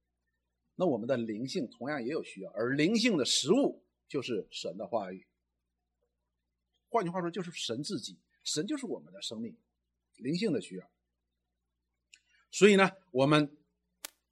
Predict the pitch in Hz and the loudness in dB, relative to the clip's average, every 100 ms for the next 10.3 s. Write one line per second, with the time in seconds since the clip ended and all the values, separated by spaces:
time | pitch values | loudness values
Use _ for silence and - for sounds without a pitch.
0 | _ - 190 185 180 156 120 98 165 165 | _ -4 4 10 12 12 10 4 0 2
1 | 123 101 - 226 262 285 160 107 113 117 | 0 -2 -6 0 4 6 6 4 0 -2
2 | 117 190 196 269 151 - 127 127 113 98 | 0 2 6 6 4 0 0 4 4 2
3 | 101 95 _ _ - 139 135 117 98 127 | -8 -10 _ _ -6 -2 0 -2 -2 -2
4 | - 131 135 101 113 117 113 120 101 98 | 0 -2 -2 -8 -6 -6 -4 -6 -4 -2
5 | - 120 113 151 - 104 117 123 - 98 | -2 -2 -2 -2 -4 -4 -2 -2 -6 -8
6 | 90 87 87 92 92 123 _ _ _ _ | -8 -8 -10 -12 -12 -16 _ _ _ _
7 | _ _ _ _ _ _ _ _ _ _ | _ _ _ _ _ _ _ _ _ _
8 | _ - - 208 277 185 143 220 185 - | _ 2 4 4 4 6 4 4 2 6
9 | 269 247 135 - 131 196 202 196 127 127 | 6 6 2 0 4 4 4 4 2 4
10 | 131 202 | 6 6